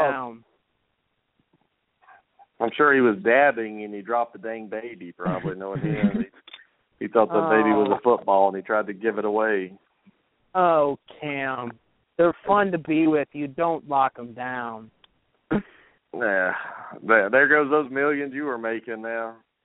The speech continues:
Speaker 2: And remember, they
Speaker 1: All
Speaker 2: say
Speaker 1: of it.
Speaker 2: girlfriend here. You th-,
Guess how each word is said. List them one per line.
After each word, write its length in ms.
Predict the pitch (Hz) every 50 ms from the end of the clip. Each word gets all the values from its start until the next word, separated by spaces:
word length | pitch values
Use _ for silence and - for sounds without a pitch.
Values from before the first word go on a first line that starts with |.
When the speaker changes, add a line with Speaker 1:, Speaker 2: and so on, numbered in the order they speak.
| _ _ _ _ _ _ _ -
Speaker 2:
And 80 | 117 123
remember, 360 | 131 147 170 196 190 151 127
they 80 | 117 131
Speaker 1:
All 180 | 143 147 156
Speaker 2:
say 60 | 151 147
Speaker 1:
of 60 | 139
it. 20 |
Speaker 2:
girlfriend 600 | 123 131 139 135 123 107 - 104 104 104 104 98
here. 260 | 98 107 104 101 95 95
You 180 | 101 120 127
th-, 260 | 117 113 107 - 113